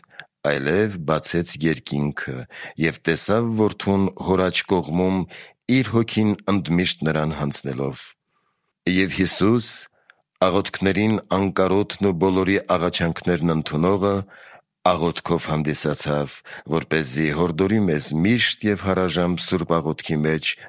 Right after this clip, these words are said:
անձանձիր մնալու սիրով։ Աղոթքն ամրության պարիսպ է, հաստատության սյուն, հավատքի հիմք, հույսի խարիսխ, առ Աստված ելնելու սանդուղք,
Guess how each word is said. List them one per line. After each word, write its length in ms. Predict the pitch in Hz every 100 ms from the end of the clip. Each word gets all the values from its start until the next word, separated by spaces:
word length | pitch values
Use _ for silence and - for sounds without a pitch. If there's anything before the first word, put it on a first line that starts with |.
| - -
անձանձիր 720 | 90 92 85 90 73 82 78
մնալու 460 | 69 78 71 69 71
սիրով։ 480 | - 69 67 67 - - _ _ _ _ _ _ _ _ _ _ _ _ -
Աղոթքն 580 | 98 92 123 139 - 131
ամրության 600 | 127 123 117 - 110 104
պարիսպ 600 | - 95 90 90 - - 73
է, 120 | 65 57 - _ _ _ _ -
հաստատության 720 | 90 - 87 85 82 82 80
սյուն, 440 | 78 - 73 73 73 73 - _ _ - -
հավատքի 540 | - 90 80 - - 78
հիմք, 640 | 69 - 76 76 76 - - - - - -
հույսի 440 | - 87 - 87
խարիսխ, 720 | 78 - 76 78 78 - - - - - - _ -
առ 200 | 110 110
Աստված 560 | 98 - 85 95 87
ելնելու 480 | 85 87 78 76 73
սանդուղք, 840 | 73 76 71 71 69 71 - -